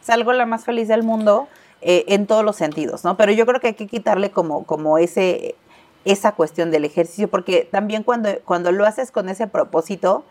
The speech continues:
eh, lo haces de mala gana, ¿no? Yo creo que no es lo mismo hacer ejercicio porque te quieres que porque te odias.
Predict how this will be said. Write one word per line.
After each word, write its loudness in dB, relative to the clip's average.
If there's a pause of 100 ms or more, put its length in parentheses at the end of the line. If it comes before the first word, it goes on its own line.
(1200)
eh, 6
lo 4
haces -2
de -6
mala -2
gana, -8 (100)
¿no? -4
Yo 0
creo 2
que -4
no -2
es -2
lo 4
mismo 2
hacer 0
ejercicio -6
porque -8
te -8
quieres 0
que -4
porque -4
te 0
odias. 0